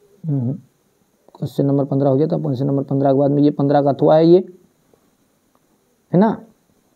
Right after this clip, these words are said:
Question number सोलह को देखो, उष्ण कटिबंधीय तूफान की उत्पत्ति। आप तो बढ़िया से complete करो, भरोसा रखो, देखो धैर्य धरना पड़ेगा और भरोसा रखना पड़ेगा, है ना भैया।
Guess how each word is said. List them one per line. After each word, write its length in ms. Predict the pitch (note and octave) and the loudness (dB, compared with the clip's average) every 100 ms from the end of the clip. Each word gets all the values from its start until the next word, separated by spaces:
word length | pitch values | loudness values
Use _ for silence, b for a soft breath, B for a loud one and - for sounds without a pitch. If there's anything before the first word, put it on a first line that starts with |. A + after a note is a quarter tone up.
| _ _ _ _ _ _ B B B _ | _ _ _ _ _ _ B B B _
Question 300 | C#3 C#3 D#3+ | 0 2 2
number 200 | D3+ D3+ | 2 2
सोलह 300 | C#3+ C#3+ C#3+ | 2 4 4
को 100 | C#3+ | 4
देखो, 240 | D3+ D3 D3+ | 4 4 2
उष्ण 240 | D3 D#3+ | 2 0
कटिबंधीय 520 | D3+ C#3+ D3 C#3+ D3+ | 2 2 2 2 2
तूफान 420 | D3+ C#3+ C3+ C#3 C#3+ | 2 0 2 0 2
की 80 | D3 | 0
उत्पत्ति। 400 | C#3+ D3+ - D#3+ | 0 -4 0 2
आप 180 | C#3+ C#3+ | 2 2
तो 60 | C#3+ | 0
बढ़िया 300 | C#3+ D#3+ E3+ | 2 4 4
से 140 | F3 | 2
complete 440 | E3+ D#3 E3 E3 E3 | 0 0 2 2 2
करो, 220 | D#3+ D#3 - - B B B - | 0 0 -2 -8 B B B 0
भरोसा 360 | C#3 G3+ G#3 | 2 4 4
रखो, 260 | F3+ C3 C#3+ | 2 2 0
देखो 200 | G#2 A2+ | 0 -2
धैर्य 340 | A2+ F#3+ A3+ | 2 6 6
धरना 240 | G3 F#3 G3 | 6 4 4
पड़ेगा 220 | F#3+ F#3+ | 4 4
और 100 | F#3 | 4
भरोसा 320 | D3 C3+ C3 | 2 -2 -2
रखना 220 | - G2+ G2 | -4 -6 -8
पड़ेगा, 280 | F#2 - | -6 -2
है 80 | A2+ | 0
ना 80 | A3 | 4
भैया। 220 | D4+ D#4 | 4 4